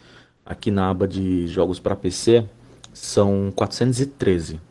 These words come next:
É óbvio que a gente não pode somar os dois e querer falar que são mais de oitocentos jogos aqui, porque muito deles, é, se repetem nas duas,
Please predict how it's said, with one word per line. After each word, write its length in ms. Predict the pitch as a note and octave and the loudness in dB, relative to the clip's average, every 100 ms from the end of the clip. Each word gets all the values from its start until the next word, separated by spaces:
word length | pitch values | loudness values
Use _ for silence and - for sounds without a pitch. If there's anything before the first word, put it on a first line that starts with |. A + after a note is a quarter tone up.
| _ _ _ | _ _ _
É 80 | A2 | 4
óbvio 240 | A2+ D3+ | 4 4
que 60 | E3 | -2
a 40 | |
gente 200 | C3 B2+ | -6 -4
não 120 | C#3 | -4
pode 300 | E3 D3 C#3+ | 0 0 0
somar 400 | C#3+ - C3 A#2 | -2 -2 0 2
os 160 | A#2+ A2+ | 0 -2
dois 420 | G#2+ G#2 B2+ D3 | -2 0 0 -2
e 40 | A2+ | -6
querer 240 | - G2+ | -10 -10
falar 260 | G2+ G2+ G2 | -6 -4 -4
que 120 | - | -6
são 160 | - G#2 | -10 -8
mais 360 | F#2+ A2+ B2+ - - - - _ | -4 -4 -4 -12 -20 -20 -20 _
de 300 | G2+ G#2 G2+ | -8 -4 0
oitocentos 640 | G#2 G#2+ G#2+ - G#2 G2+ F#2+ | 2 2 -2 -4 -4 -4 -6
jogos 280 | G2+ F#2+ F#2+ | -4 -4 -6
aqui, 200 | G2 - | -8 -6
porque 480 | A#2+ A2+ A#2+ A#2+ | -4 2 6 6
muito 400 | A#2+ A#2 C3 C3+ B2+ | 4 0 -4 -6 -6
deles, 600 | A2+ A#2 A#2+ - - - | -4 -4 -4 -10 -20 -8
é, 180 | G#2+ G2+ | -2 -2
se 140 | G2 | -2
repetem 460 | B2 C3+ A2+ A2 G#2+ | -8 -4 -4 -4 -6
nas 180 | G#2 G2 | -8 -4
duas, 340 | G#2 A2+ - | 0 0 -2